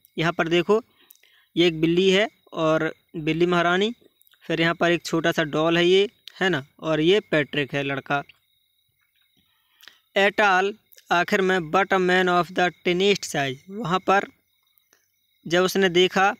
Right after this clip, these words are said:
किसने? पैट्रिक ने देखा, तो यहाँ पर, अ, but a man of tiny size, लेकिन यहाँ पर मतलब कि वह डॉल नहीं थी, वह तो एक क्या था? छोटे साइज का मैन था, आदमी था,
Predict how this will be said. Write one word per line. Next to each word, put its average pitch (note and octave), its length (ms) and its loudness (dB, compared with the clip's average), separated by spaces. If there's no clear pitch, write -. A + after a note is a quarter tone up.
किसने? G#3 260 -2
पैट्रिक F#3 380 -4
ने F#3 100 -2
देखा, E3+ 320 -4
तो F#3 180 -2
यहाँ E3+ 180 -2
पर, G3 220 -2
अ, D#3 340 0
but E3+ 260 -2
a F#3 140 0
man E3+ 300 0
of F3 140 0
tiny E3+ 320 -4
size, D3 380 -6
लेकिन E3 340 -2
यहाँ E3+ 220 -4
पर F3 200 -2
मतलब E3 400 -4
कि G#3+ 160 0
वह F3 180 2
डॉल E3+ 320 2
नहीं F3+ 180 2
थी, A3+ 300 0
वह E3+ 180 0
तो F#3+ 140 2
एक G3+ 340 2
क्या F3+ 160 0
था? G#3 180 -2
छोटे F3+ 460 0
साइज F3+ 280 -2
का G#3 180 0
मैन F#3 360 0
था, F3 140 -2
आदमी F3 540 0
था, C#3 220 -6